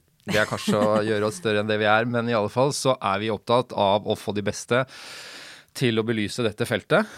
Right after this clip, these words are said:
eh, videre nå. Og hvis man har lyst til å så møte andre som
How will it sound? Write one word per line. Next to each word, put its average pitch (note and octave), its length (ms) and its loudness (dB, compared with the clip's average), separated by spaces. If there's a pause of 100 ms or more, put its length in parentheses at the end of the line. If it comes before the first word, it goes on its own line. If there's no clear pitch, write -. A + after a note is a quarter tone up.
(200)
eh, B2 240 2
videre A#2+ 320 0
nå. D3+ 80 4 (260)
Og A#2+ 140 -4
hvis A#2+ 100 -2
man B2 140 0
har B2+ 100 0
lyst A2 240 -4
til A#2 120 0
å A2+ 60 0
så B2 120 0
møte A#2 420 0
andre G#2+ 600 0 (100)
som A2 540 -4